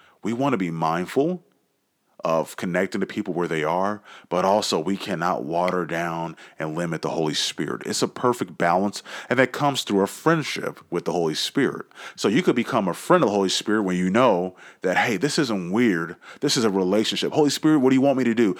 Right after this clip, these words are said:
Do you want me to prophesy right now? Do you want me to lay hands on this person right now? Do you want me just to go and hug them? Do you have a word of knowledge? I remember this one person, um,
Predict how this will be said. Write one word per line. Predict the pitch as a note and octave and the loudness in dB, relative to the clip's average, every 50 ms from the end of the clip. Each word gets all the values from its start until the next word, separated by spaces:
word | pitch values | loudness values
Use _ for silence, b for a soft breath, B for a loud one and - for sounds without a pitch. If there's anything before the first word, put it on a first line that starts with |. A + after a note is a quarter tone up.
| B B B | B B B
Do | B A#2+ | B 2
you | C#3 F3+ G3 | 4 4 4
want | E3+ D#3 D#3+ E3+ C#3 C3+ | 4 4 4 4 2 2
me | C#3+ B2 | 2 2
to | G2+ | 2
prophesy | - - B2+ B2+ D3+ - - C#3+ - D#3+ D#3 D#3 | 2 2 4 4 4 2 0 -2 0 0 0 0
right | D3 D#3 D3+ D3 | 0 -2 -2 -2
now? | D#3+ D#3 D#3 D#3+ D#3 B B B B | 0 0 0 0 -2 B B B B
Do | B | B
you | D#3+ E3 | 2 2
want | F3 E3+ D3+ | 2 4 4
me | C3 | 4
to | A2+ G2 | 4 4
lay | A2 A2+ G#2 | 2 2 0
hands | F2 F2+ G#2 A2+ A#2 | 0 0 0 0 0
on | C#3 C#3 | 0 0
this | B2+ | 0
person | - D3+ C#3 - D3+ | 2 2 2 2 2
right | C#3+ C#3+ | 2 2
now? | D3+ C#3+ | 2 2
Do | C3 D#3 | 2 2
you | G#3 | 2
want | G#3 F3 E3 | 2 2 2
me | G3 F3+ | 2 0
just | - D3+ - | 0 -2 -2
to | D3+ | 0
go | C#3 D3+ D3 C#3 | 2 2 2 2
and | A2 | 2
hug | G2+ - D3+ E3 D3+ F#2 | 2 2 2 2 2 0
them? | E2 D2 - - - _ _ _ _ B B B B B B | -4 -8 -8 -12 -18 _ _ _ _ B B B B B B
Do | C#3+ | 2
you | F3 | 4
have | F#3 D3+ | 4 6
a | A#2 | 4
word | F#2+ G#2+ C3 C#3 | 6 6 6 6
of | B2+ G#2 | 6 4
knowledge? | G#2+ A#2 B2+ B2+ B2+ | 4 4 4 4 4
I | C#3 | 4
remember | D3+ D#3+ D3+ C3+ A#2 | 4 2 2 2 2
this | G#2 F#2+ | 0 2
one | G2 A#2 C#3 D3+ | 2 2 2 2
person, | D3 D3+ A2 G2+ - - G#2 G2+ G2+ - _ _ _ _ _ _ _ _ _ _ _ _ _ _ _ _ - - | 2 2 2 2 2 0 -4 -4 -6 -8 _ _ _ _ _ _ _ _ _ _ _ _ _ _ _ _ -12 -6
um, | - G#2 G2 F#2+ F#2 E2+ D#2+ D#2+ | -2 -2 0 0 -2 -2 -6 -10